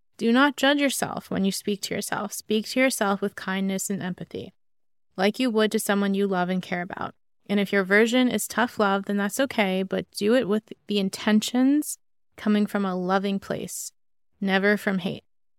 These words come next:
If you're starting from hate, this exercise will also never work. And if that's how you were motivated in life and continue to motivate yourself, then that is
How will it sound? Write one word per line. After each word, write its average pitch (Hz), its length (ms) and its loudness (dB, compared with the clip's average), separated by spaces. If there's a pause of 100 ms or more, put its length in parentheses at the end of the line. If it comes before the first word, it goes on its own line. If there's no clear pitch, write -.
(520)
If 202 180 0
you're 226 120 0
starting 214 480 2
from 240 180 0
hate, 175 380 -4 (480)
this 190 180 0
exercise 185 800 -2
will 196 220 -4
also 190 500 0
never 180 400 -2
work. - 420 -8
And 214 160 2
if 214 200 0
that's 214 300 -2
how 214 280 0
you 202 240 -2
were 196 100 -2
motivated 208 560 2
in 175 140 -4
life - 300 -8 (760)
and 185 140 -4
continue 233 480 2
to 214 140 -2
motivate 214 420 2
yourself, - 440 -4
then 196 200 -2
that 196 220 4
is 233 200 0